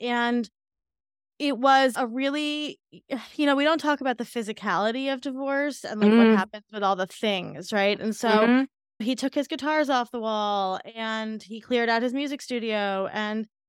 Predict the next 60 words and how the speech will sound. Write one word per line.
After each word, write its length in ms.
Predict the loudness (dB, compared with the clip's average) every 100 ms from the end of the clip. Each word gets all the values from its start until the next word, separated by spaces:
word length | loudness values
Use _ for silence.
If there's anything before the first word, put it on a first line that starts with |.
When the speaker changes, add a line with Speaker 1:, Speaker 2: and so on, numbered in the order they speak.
| _
Speaker 1:
what 180 | -2 0
was 140 | 2
left 720 | 0 0 2 2 2 -2 -12 -10
was 440 | -2 2 2 0
the 120 | -6
sheets 400 | -8 -6 -8 -6
we 140 | -4 0
had 260 | 2 0
monogrammed 600 | 2 0 0 0 0 -2
from 120 | -6 -4
our 140 | 0
wedding 480 | 0 0 -2 -2 -6
and 580 | -4 0 0 2 0 0
our 160 | -4
utensils 720 | -6 -10 -10 -12 -6 -6 -6
and 100 | -6
the, 100 | -8 -10 _ _ -2
all 160 | 0
these 200 | 2 0
things. 360 | -2 -2 -2 -4
And 180 | -8 -6
so 160 | -2
I 120 | 0 0
had 420 | -2 _ -2 -2
this 220 | -2 -6
moment 560 | -8 -4 -4 -2 -4 -4
where 100 | -4
I 200 | -2 -2
was 180 | -4 -4
like, 160 | -6
"Wait 180 | -4 -4
a 80 | -4
second, 360 | -2 -4 -4 -10
this 420 | -10 0 2 2 -2
is 140 | -4
when 160 | -2 -2
I 100 | -2
need 160 | -6
to 100 | -8
restock 580 | -8 -8 -4 -4 -4 -8
my 200 | -6 -2
life." 300 | 0 -2 -6 -4
I 140 | -4
stayed 280 | 0 2 2
in 60 | 2
the 80 |
marital 340 | 2 2 2 0
residence. 640 | 0 -2 -2 -2 -4 -8
I 80 | -12
was 140 | -12
very 220 | -4 -2
grateful 420 | 0 -2 -2 -4 -2
that 100 | -2
I 80 |
got 180 | -2 -4
the 80 | -6
chance 300 | -8 -8 -8
to 80 | -4
do 160 | 0
that, 260 | 4 4 2